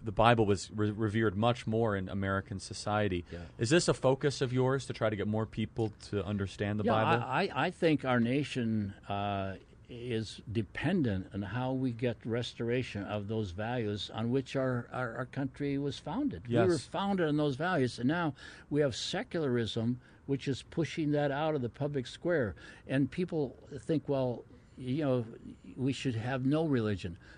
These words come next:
Speaker 2: There's no such thing as no religion. When people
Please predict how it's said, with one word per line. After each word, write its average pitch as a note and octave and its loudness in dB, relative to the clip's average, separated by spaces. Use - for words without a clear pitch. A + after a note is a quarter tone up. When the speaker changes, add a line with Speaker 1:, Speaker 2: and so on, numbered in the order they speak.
Speaker 2:
There's G#3+ -2
no A#3+ 2
such - -4
thing A3 2
as A2 -2
no G#2 0
religion. F#2 -4
When C#3+ 0
people E3 -2